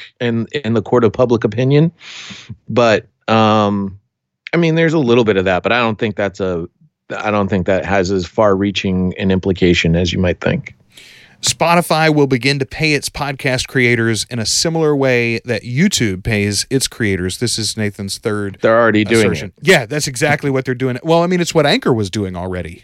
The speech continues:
Speaker 2: too, right? Even before they were bought. It, that, the monetization plan from Anchor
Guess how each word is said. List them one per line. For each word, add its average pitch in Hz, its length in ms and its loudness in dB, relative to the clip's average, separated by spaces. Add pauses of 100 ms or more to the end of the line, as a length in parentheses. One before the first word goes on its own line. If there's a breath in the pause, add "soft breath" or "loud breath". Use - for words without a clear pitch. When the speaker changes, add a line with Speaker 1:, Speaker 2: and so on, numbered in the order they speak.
(120)
Speaker 2:
too, 226 320 2
right? 110 320 -2
Even 123 260 0
before 135 360 2
they 120 120 4
were 107 140 0
bought. 135 420 0 (280 loud breath)
It, 120 280 -4
that, 135 300 2
the 123 80 0
monetization 131 760 0
plan 117 260 -2
from 107 160 -4
Anchor 113 360 -2